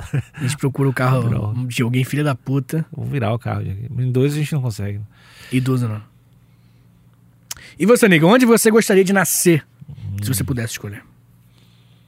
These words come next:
Speaker 2: Berço, no cé-, não, no, no cerne do conhecimento. No Itália.
Speaker 1: Qual é o seu critério? Pizza. <laughs>
Speaker 2: Bela gastronomia.
Speaker 1: Bela gastronomia.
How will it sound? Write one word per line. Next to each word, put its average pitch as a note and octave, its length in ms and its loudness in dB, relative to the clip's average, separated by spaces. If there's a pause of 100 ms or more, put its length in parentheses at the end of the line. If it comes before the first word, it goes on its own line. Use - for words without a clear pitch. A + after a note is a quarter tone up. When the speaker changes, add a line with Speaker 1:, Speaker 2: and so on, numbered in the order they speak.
(680)
Speaker 2:
Berço, A#2 800 -2
no A#2+ 140 -4
cé-, A#2 460 -2
não, A#2+ 240 -4
no, A#2+ 500 -4 (680)
no B2 160 -12
cerne F3 520 -2
do C#3 60 0
conhecimento. B2+ 480 -2 (280)
No D3 880 -2 (240)
Itália. A2+ 460 -2 (1080)
Speaker 1:
Qual E3 180 0
é - 20 4
o D3 40 2
seu C3+ 120 -4
critério? A#2+ 380 -10 (1300)
Pizza. - 340 -4 (380)
<laughs> B2 420 2
Speaker 2:
Bela D#3 560 4
gastronomia. A#2 840 -2
Speaker 1:
Bela A2+ 240 -2
gastronomia. B2 500 0